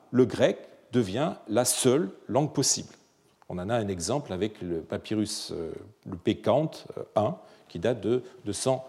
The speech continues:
cinquante-quatre, deux cent trente et un avant Jésus-Christ. De même, dans le domaine judiciaire, lorsqu'on adressait une plainte à un fonctionnaire du nome ou au roi, eh bien, le grec était la seule langue, euh, acceptable.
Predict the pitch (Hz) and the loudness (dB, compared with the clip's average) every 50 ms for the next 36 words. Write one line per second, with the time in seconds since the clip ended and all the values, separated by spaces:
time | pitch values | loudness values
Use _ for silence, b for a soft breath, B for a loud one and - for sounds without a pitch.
0 | B B B - - 131 113 - 104 101 90 - - 131 143 - - b b b | B B B -6 -4 -4 -4 -2 -4 -6 -4 0 2 2 2 0 -2 b b b
1 | b b b - 104 110 - - 135 - - 113 107 - - 113 131 143 123 110 | b b b -6 -4 -2 0 -2 -2 -2 -4 -6 -6 -6 -4 -2 0 0 0 0
2 | 113 120 101 101 95 85 82 82 - - - _ _ _ _ _ _ _ _ _ | -2 -2 -4 -4 -6 -8 -10 -14 -20 -20 -20 _ _ _ _ _ _ _ _ _
3 | _ _ b b b b b b b b b b b - 101 117 110 104 151 240 | _ _ b b b b b b b b b b b 2 6 6 6 8 8 6
4 | 302 294 277 233 - 113 120 139 143 147 143 - - 117 117 113 98 131 123 123 | 6 6 4 2 2 4 4 6 6 4 4 2 2 2 2 4 6 4 6 6
5 | 135 139 131 120 107 95 82 92 107 87 101 98 - - - 143 156 214 254 233 | 4 4 4 2 0 -2 -2 -2 -2 0 0 2 2 4 4 4 4 4 2 0
6 | - - - - _ b b b b b b b b _ - 151 165 - - - | -4 -12 -20 -20 _ b b b b b b b b _ 6 6 6 6 4 2
7 | - 156 151 151 143 127 110 92 87 98 104 104 135 139 131 127 139 - - - | 4 4 6 6 4 2 0 -4 -10 -6 0 2 4 4 6 6 4 4 4 4
8 | 131 117 107 - - 123 113 - - 98 92 - - 101 92 - - 98 92 92 | 2 0 0 0 0 0 0 0 -2 -4 -4 -6 -6 -8 -10 -8 -6 -6 -4 -4
9 | 90 85 76 82 82 80 80 92 113 160 208 226 214 135 147 92 - - - 104 | -4 -4 -6 -8 -8 -4 0 2 4 4 4 4 4 4 4 4 4 4 4 4
10 | 151 214 - 170 - 160 104 139 180 170 98 95 92 - 110 151 185 - 113 104 | 4 4 4 2 0 -2 -2 0 0 2 2 0 0 0 0 0 0 -2 -4 -6
11 | - - 151 175 147 117 - - - - 202 - - 175 185 - - 101 107 131 | -2 0 0 2 2 0 0 -2 0 2 4 4 4 2 0 -2 -2 -2 0 0
12 | 156 151 - - - 104 98 - - - 104 - - 107 - - - - - - | -2 -4 -6 -6 -8 -8 -8 -8 -8 -8 -8 -4 -4 -4 -4 -4 -6 -12 -12 -14